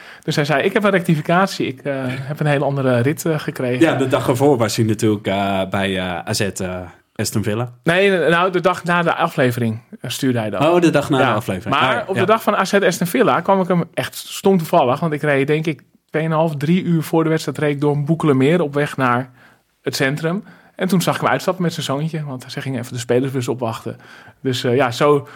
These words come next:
Speaker 1: zo spreek je Ferdy de Lies nooit. En zo twee keer in een week. Dus
Speaker 2: Heb je nog iets gehoord van hoe hij het had beleefd, eh,
Speaker 1: Qua
Speaker 2: die
Speaker 1: wedstrijd?
Speaker 2: wedstrijd, ja.
Speaker 1: Eh, ja, nee, hij stuurde wat filmpjes van, eh, het uitvak. En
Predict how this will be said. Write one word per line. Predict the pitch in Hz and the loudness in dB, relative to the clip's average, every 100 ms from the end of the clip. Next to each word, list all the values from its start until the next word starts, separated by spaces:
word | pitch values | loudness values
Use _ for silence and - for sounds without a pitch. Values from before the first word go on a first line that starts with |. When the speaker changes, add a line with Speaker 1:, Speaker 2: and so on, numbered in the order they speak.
| - | -20
Speaker 1:
zo | - 156 | -6 -6
spreek | - 156 135 | 2 2 2
je | 123 | 0
Ferdy | 151 135 139 | 2 2 2
de | 143 | -2
Lies | 143 131 | -2 -2
nooit. | 160 135 170 - - _ _ _ - | 0 2 0 -6 -20 _ _ _ -10
En | - | 0
zo | 156 | 0
twee | 156 143 | 4 4
keer | 127 131 | 4 2
in | 117 | 2
een | 113 | 2
week. | 135 196 | 2 -2
Dus | 135 | -6
Speaker 2:
Heb | 135 | 0
je | 185 190 | 4 4
nog | 175 | 4
iets | 175 | 2
gehoord | - 165 196 | 4 4 4
van | 190 180 | 4 6
hoe | 165 | 6
hij | 135 143 | 6 2
het | 185 | 0
had | 180 160 | 0 -2
beleefd, | 147 151 170 175 | -2 0 -2 -2
eh, | 143 139 139 139 123 - _ 156 | -4 -2 -4 -4 -8 -16 _ -12
Speaker 1:
Qua | - 175 | -2 0
Speaker 2:
die | |
Speaker 1:
wedstrijd? | 196 147 160 147 | 2 2 2 2
Speaker 2:
wedstrijd, | 147 160 | 2 0
ja. | 135 151 - - _ _ | 0 -2 -4 -20 _ _
Speaker 1:
Eh, | - 175 170 170 170 165 156 139 - - | 0 4 4 4 4 4 4 2 0 -2
ja, | 160 170 147 120 - | 0 2 0 -6 -18
nee, | - 139 135 | -4 2 2
hij | 131 | 2
stuurde | 127 147 135 | -2 -4 -2
wat | 131 | -4
filmpjes | - 143 156 147 - - - - | -2 -2 -2 -6 -10 -12 -14 -10
van, | 123 120 | -6 -2
eh, | 117 117 120 123 - 120 | -2 -4 -8 -10 -10 -10
het | 120 | -6
uitvak. | 120 - 135 135 | -6 -6 -8 -12
En | - 120 110 | -12 -10 -8